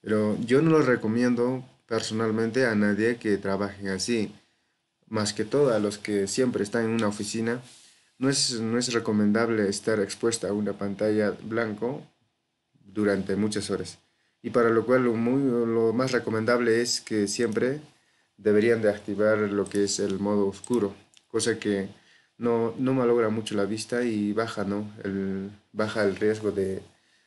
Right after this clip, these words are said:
dañar nuestra vista. Y, y eso sería todo. Y cualquier duda o consulta que tengan, me dejan en los comentarios.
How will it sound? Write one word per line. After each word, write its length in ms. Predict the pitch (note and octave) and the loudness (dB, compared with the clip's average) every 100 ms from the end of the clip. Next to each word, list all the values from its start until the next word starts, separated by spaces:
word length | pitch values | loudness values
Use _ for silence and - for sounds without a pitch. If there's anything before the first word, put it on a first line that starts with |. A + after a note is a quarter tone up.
| _ | _
dañar 340 | G#2 G#2 A#2 G#2+ | -2 2 2 2
nuestra 300 | G2+ G#2 F#2+ | 0 -2 -4
vista. 300 | F#2 - - - _ _ _ _ _ | -4 -8 -12 -20 _ _ _ _ _
Y, 760 | - B2 A#2 A#2 A2+ A2+ A#2 G#2 | -12 -8 -6 -6 -6 -8 -8 -8
y 120 | B2+ | -4
eso 140 | C3 B2 | -2 -2
sería 380 | A#2 A2+ A2+ - | 0 2 2 2
todo. 320 | C3+ A#2 G#2+ - _ _ _ _ _ _ _ _ _ | 0 0 -2 -10 _ _ _ _ _ _ _ _ _
Y 180 | A2+ G#2+ | -8 -6
cualquier 520 | G#2 A2+ G#2+ B2+ A#2+ | 0 0 2 0 2
duda 320 | B2 B2+ A2+ | 0 2 2
o 140 | A2 G#2+ | 2 0
consulta 460 | A2 G#2+ A#2+ A2 | -4 -4 -4 -4
que 140 | G#2 G#2 | -4 -4
tengan, 420 | A#2 A#2+ C3 C#3 | -4 -4 -4 -2
me 80 | A2 | 0
dejan 300 | G#2+ G#2+ G2 | -2 -2 -4
en 280 | F#2+ F#2 | -4 -6
los 140 | F#2 F#2 | -8 -6
comentarios. 800 | G2+ F#2+ F#2+ G#2+ G2+ F#2+ - | -4 -2 -2 0 -2 -2 -8